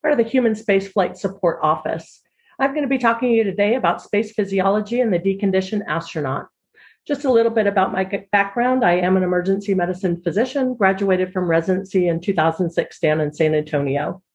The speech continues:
The objectives we're gonna cover today include understanding the D O D H S F S mission,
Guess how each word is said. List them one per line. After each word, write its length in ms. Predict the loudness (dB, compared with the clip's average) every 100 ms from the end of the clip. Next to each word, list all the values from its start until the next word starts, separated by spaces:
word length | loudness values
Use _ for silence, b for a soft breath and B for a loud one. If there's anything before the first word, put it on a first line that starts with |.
| _ -20 _ _ _ _ _ _ _ _ _ _ _ _ _ _ _ _ _ _ _ _ _ _ -20 _ _ _ _ _ _ _ _ b b -2
The 100 | 0
objectives 500 | 2 -2 0 -2 0
we're 140 | 2
gonna 180 | 2 2
cover 240 | 0 0
today 520 | -2 0 0 0 -2 -12 _ _ -2
include 500 | -2 0 2 2 2
understanding 680 | 2 0 0 0 2 2
the 120 | 0 -2
D 240 | 0 0
O 40 |
D 260 | 2 0 0
H 200 | -2 0
S 180 | -2 0
F 160 | 0
S 220 | -2 -4 -6
mission, 500 | -4 -6 -8 -10